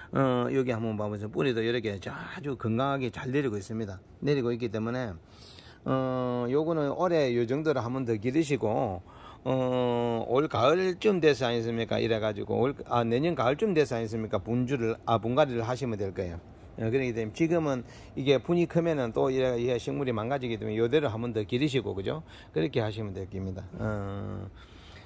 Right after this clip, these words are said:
사 번 퍼시발리아나 알바 에카드로, 그죠? 특가 크리스마스 이벤트 열 개 한정, 그죠? 가격 사만 원.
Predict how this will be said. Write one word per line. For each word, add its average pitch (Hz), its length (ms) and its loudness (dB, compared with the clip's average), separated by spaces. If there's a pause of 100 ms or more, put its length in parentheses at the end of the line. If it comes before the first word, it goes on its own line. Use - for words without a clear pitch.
(160)
사 143 260 2
번 165 200 4
퍼시발리아나 147 760 2
알바 143 300 4
에카드로, 127 640 2 (100)
그죠? 110 440 0
특가 135 520 4 (360)
크리스마스 147 640 2
이벤트 127 400 2 (200)
열 151 160 2
개 156 160 4
한정, 117 540 2
그죠? 110 440 -2
가격 113 320 2
사만 117 400 2
원. 98 160 -2